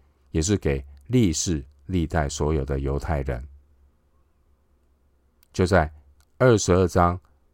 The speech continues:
保罗做见证不到半年前，保罗才刚刚写完了《罗马书》，而现在保罗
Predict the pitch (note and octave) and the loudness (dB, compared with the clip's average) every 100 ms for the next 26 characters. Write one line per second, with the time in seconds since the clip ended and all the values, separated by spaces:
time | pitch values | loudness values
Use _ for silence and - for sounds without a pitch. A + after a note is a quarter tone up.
0 | _ D#2+ C#2+ C#2 C#2+ D2 D#2+ - A2+ F2+ | _ 2 2 0 -2 -2 -2 2 2 4
1 | G#2 D#2+ G2+ E2 C#2 - D#2 E2+ C#2+ - | 0 0 0 0 -2 -8 0 2 2 -2
2 | - G#2+ D#2+ C#2+ D#2 - C2 C2 _ - | 0 2 2 -4 -6 -6 -8 -10 _ -20
3 | _ _ _ _ _ - D2 D2 D#2 D#2 | _ _ _ _ _ -2 0 2 0 -2
4 | - - D2+ D#2 - A2 G#2+ G#2 G2+ G#2 | -10 -2 0 0 -2 -2 0 0 0 -2
5 | - - - D2 C2 C2+ C#2+ C#2+ C2+ - | -10 -14 -6 -4 -2 -4 -4 -4 -6 -2
6 | D#2+ E2 F#2+ C#2 B1+ - D#2+ D#2 - _ | 0 0 0 -2 -4 -4 -4 -4 -8 _
7 | _ _ _ _ _ _ _ _ - F2 | _ _ _ _ _ _ _ _ -4 0
8 | G2+ F2 F2 D2 - - D2+ C#2 D2+ D#2 | 2 2 0 0 -10 0 2 2 2 0